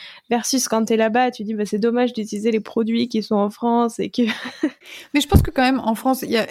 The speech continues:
Speaker 2: enfin, maintenant, j'ai l'impression que quand même beaucoup, beaucoup de chefs sont vraiment, euh, dans cette démarche de saisonnalité,
Speaker 1: Oui.
Speaker 2: euh, de trouver des fr-, des produits locaux et tout. Euh, je pense que voilà, ici à Maurice, c'est quelque chose qui est complètement,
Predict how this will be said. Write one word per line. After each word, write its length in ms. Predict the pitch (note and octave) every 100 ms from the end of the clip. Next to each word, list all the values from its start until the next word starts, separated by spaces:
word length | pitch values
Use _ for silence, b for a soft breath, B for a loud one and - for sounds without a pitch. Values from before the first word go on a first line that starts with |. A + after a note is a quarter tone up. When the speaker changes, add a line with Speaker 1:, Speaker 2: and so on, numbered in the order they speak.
| A3+
Speaker 2:
enfin, 220 | A3 G#3
maintenant, 340 | G3+ G#3 A#3+
j'ai 120 | G#3+
l'impression 360 | G#3 F#3+ G3+ A3+
que 60 | G3+
quand 120 | G3
même 160 | G3 F#3+ F3
beaucoup, 240 | A3 -
beaucoup 240 | G3 G3 F#3+
de 40 |
chefs 180 | G#3+ G3+
sont 200 | - G3
vraiment, 440 | F3+ F#3 F#3+ G3
euh, 80 | F#3+ F#3 B B
dans 100 | - G#3
cette 180 | G#3
démarche 400 | F3 F#3+ G3 G3
de 180 | G3+ F#3
saisonnalité, 560 | F#3+ G3+ F#3 F#3 F3 F3
Speaker 1:
Oui. 420 | B3+ A#3+ G#3 G#3 G#3
Speaker 2:
euh, 140 | G3
de 120 | F3+
trouver 280 | F#3 - G3
des 120 | F#3+ F3+
fr-, 180 | -
des 120 | F#3 F#3
produits 300 | G3 F3+ F#3
locaux 380 | F3+ F3 A3
et 80 | G3+
tout. 300 | F3 - A#3 A#3 B B B
Euh, 420 | F#3 F3+ F3 F3 E3 - - _ _
je 120 | - -
pense 180 | C4
que 80 | C4
voilà, 240 | G#3 A3 - -
ici 240 | A3 F3
à 60 | C4+
Maurice, 280 | G#3 G3+ B3
c'est 100 | A3+
quelque 160 | G3
chose 160 | F3 A#3
qui 220 | - G#3
est 60 | G3
complètement, 800 | - G3+ G#3 G3+ G3+ G3 G3 F#3+